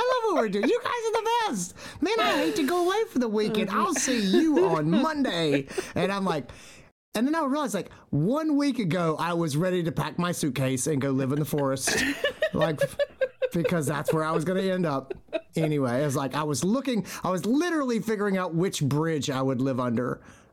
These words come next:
I was like, "That's," and it's been one week, and I'm like, "This is amazing." I don't think I'm alone in that,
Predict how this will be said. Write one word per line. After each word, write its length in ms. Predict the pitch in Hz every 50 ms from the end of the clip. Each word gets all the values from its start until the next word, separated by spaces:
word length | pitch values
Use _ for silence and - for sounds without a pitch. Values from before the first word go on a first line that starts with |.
| _ -
I 120 | - 151
was 120 | 151 156 135
like, 220 | 151 139 135 135
"That's," 360 | - 214 196 180 - - - - - - - - - - -
and 120 | 233 254
it's 80 | 311 254
been 180 | 349 320 311
one 180 | 320 339 339 339
week, 200 | 370 392 294 208
and 60 | 202 190
I'm 40 |
like, 120 | 196 226 220
"This 140 | - 440 403
is 120 | 427 403 440 440 415
amazing." 480 | 415 403 403 392 330 320 269 190 131 127 - - - - - - - - - -
I 120 | - 247
don't 260 | 262 294 330 339 294
think 140 | 285 285 240
I'm 120 | 247 220 196
alone 520 | 185 170 160 156 156 160 160 165 165 156
in 140 | 147 135 131
that, 260 | 131 120 131 - -